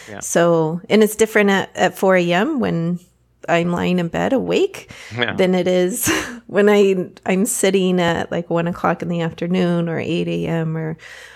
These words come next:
Speaker 2: whatever that more wakeful state is.
Speaker 1: Yeah.
Speaker 2: So, yeah, I'd agree with you there. There's, there's no way for it to stay the same,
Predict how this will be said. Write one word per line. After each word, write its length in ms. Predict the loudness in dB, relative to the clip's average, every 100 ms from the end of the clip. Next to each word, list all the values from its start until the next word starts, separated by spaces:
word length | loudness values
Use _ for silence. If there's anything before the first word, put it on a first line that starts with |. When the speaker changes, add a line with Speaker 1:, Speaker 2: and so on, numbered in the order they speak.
| -8
Speaker 2:
whatever 380 | 0 2 2 0
that 300 | 0 -4 -4
more 800 | -2 0 2 2 0 0 -2 -4 -10 _
wakeful 420 | 0 0 0 -6
state 460 | -6 -6 -2 -2 -2
is. 420 | -6 -8 -8 -2
Speaker 1:
Yeah. 240 | -2 -2 -6 -20 _
Speaker 2:
So, 580 | -6 -2 0 -2 -6 -10 -14 _ _
yeah, 180 | 0 0
I'd 140 | 2
agree 280 | -2 0 0
with 200 | 0 -2
you 100 | -4
there. 280 | 0 0 0
There's, 380 | -4 -6 -8 -14 -18 _ _ _ _
there's 200 | -6 -2
no 120 | 0
way 180 | 2 4
for 140 | 2 0
it 140 | -2
to 100 | -6
stay 420 | -4 -4 -2 -4 -2
the 140 | -2
same, 560 | 0 0 0 0 -4